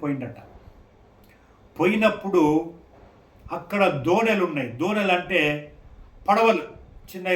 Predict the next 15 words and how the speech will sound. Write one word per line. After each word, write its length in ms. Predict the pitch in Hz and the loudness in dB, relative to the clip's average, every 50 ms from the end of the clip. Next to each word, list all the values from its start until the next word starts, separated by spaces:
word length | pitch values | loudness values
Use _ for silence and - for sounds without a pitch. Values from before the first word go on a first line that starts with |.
| 170 147 151 | 0 2 2
రౌండ్గా 400 | 160 180 185 180 180 175 170 160 156 | 0 0 0 -2 -2 0 0 0 0
ఉండేటివి 480 | 151 147 156 156 147 - 147 151 165 180 175 - - | 0 -2 -2 -2 -2 -4 -6 -6 -6 -6 -6 -8 -10
కొన్ని 180 | 151 139 139 139 135 131 | -8 -6 -4 -6 -4 -6
పడవలు 320 | 131 127 131 135 135 127 123 120 | -6 -6 -6 -6 -6 -8 -8 -12
ఉంటాయి, 220 | 123 139 147 156 - - - - - - - - _ - 113 | -12 -12 -12 -12 -14 -18 -20 -20 -20 -20 -20 -20 _ -12 -6
దోణెలు, 340 | 135 139 139 131 123 123 113 - - - - | -4 -4 -4 -4 -6 -10 -12 -16 -20 -16 -12
దాని 180 | 135 131 123 117 107 120 | -10 -8 -8 -8 -10 -8
దోణెలు 280 | 127 131 131 127 123 117 | -8 -6 -6 -6 -6 -8
అంటారు. 260 | 110 113 120 120 151 - - - - - _ _ _ _ _ - - - - - _ _ - - - _ _ - - - - - - - 170 185 208 | -10 -10 -14 -16 -16 -18 -20 -20 -20 -20 _ _ _ _ _ -20 -20 -20 -20 -20 _ _ -20 -20 -20 _ _ -20 -20 -20 -20 -20 -12 -2 4 4 6
ఆ 20 | 220 220 190 170 | 6 4 2 0
దోణెలు, 460 | 190 202 202 196 190 185 185 180 160 147 147 151 151 147 - - - - - - - _ - - - - _ _ _ - - _ _ _ _ _ _ - - 202 | -2 0 0 0 0 0 0 0 0 0 -2 -4 -6 -12 -16 -20 -20 -20 -20 -20 -20 _ -20 -20 -20 -20 _ _ _ -20 -20 _ _ _ _ _ _ -2 0 0
అందులో 340 | 226 233 262 254 233 214 180 165 170 165 165 - - | 0 2 0 0 2 4 4 4 2 0 -4 -8 -12
చూడండి 380 | - 208 214 214 196 185 175 160 156 151 156 160 | -8 -6 -4 -4 -2 -2 0 0 2 2 0 -2
ఒక 120 | - - 214 202 190 151 151 160 | -2 -4 -4 -4 -4 -2 0 2
మాట 240 | 170 185 180 - | 2 2 2 0